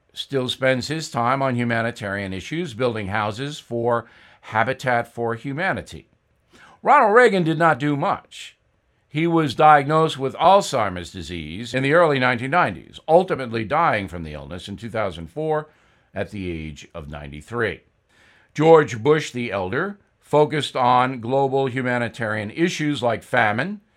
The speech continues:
aids, and earthquake relief. He even enjoyed skydiving up until his death in two thousand eighteen at age ninety-four.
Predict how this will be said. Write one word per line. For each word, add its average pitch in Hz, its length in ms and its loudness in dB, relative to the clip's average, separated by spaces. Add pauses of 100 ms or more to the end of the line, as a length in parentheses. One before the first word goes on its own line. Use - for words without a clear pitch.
(280)
aids, 131 480 0
and 135 300 -2
earthquake 143 760 -2
relief. 151 460 0 (720)
He 147 220 0
even 196 160 6
enjoyed 160 540 6
skydiving 156 1040 4 (580)
up 127 160 -4
until 135 320 -4
his 104 160 -8
death 185 360 2
in 110 120 -10
two 127 160 -8
thousand 107 380 -2
eighteen 156 600 -6 (540)
at 104 200 -4
age 80 480 -10
ninety-four. 76 760 -10